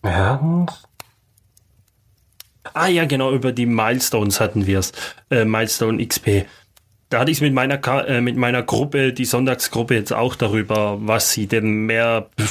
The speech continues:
bevorzugen würden. Ob sie Encounter-based X P möchten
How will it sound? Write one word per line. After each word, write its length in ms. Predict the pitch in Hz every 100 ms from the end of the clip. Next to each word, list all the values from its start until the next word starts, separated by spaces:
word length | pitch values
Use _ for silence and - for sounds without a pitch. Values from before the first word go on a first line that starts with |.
| -
bevorzugen 540 | 117 123 127 120 101
würden. 300 | 101 104 107 - - _
Ob 160 | 120 107
sie 460 | - 113 110 110 -
Encounter-based 1040 | 139 110 - 113 135 139 - 131 131 143 -
X 180 | 131 -
P 260 | - 131 139
möchten 600 | 135 143 139 - 131